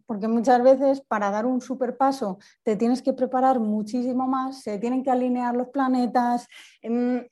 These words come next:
al final cuando vas a dar el paso ya lo que está al otro lado ya no está o ya no te sirve o ya has cambiado de idea.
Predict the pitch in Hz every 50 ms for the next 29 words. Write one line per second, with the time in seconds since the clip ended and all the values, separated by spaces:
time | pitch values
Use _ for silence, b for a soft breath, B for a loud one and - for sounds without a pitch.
0 | _ _ - 226 214 208 - 254 240 247 247 269 269 269 262 247 233 240 269 269
1 | 262 269 262 262 247 240 220 - - 294 294 285 302 269 269 254 196 247 254 277
2 | 277 226 226 220 202 - 220 - - 277 254 233 226 - 226 220 233 254 262 247
3 | 226 226 214 202 196 196 - - 262 277 285 302 285 269 247 226 214 214 220 233
4 | 226 220 208 196 208 202 - 277 277 269 262 269 254 226 208 220 214 - - 208
5 | 208 196 208 208 202 202 196 190 180 170 160 185 190 180 175 165